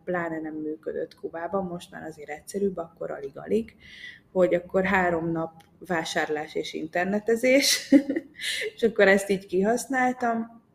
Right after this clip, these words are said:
és utána folyt kö-, a, a következő két hónap, tehát eleve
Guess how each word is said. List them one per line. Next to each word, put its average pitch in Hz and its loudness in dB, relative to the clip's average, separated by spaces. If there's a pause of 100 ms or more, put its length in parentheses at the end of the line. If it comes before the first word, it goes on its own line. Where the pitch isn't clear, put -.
(220)
és 202 -6
utána 180 -4
folyt 170 -6
kö-, 170 -8
a, 165 -12
a 175 -14
következő 175 -4
két 175 -4
hónap, 196 -4
tehát 180 -6
eleve 185 0